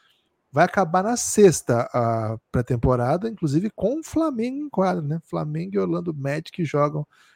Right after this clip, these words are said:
na sexta, último dia de pré-temporada, na terça,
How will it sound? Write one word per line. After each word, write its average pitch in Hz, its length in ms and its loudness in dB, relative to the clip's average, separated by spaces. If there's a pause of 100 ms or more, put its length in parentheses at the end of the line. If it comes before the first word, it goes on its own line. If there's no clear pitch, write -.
(140)
na 170 220 0
sexta, - 560 0 (100)
último 262 540 4
dia 185 240 4
de 170 100 2
pré-temporada, 185 760 2
na 220 140 2
terça, 233 680 8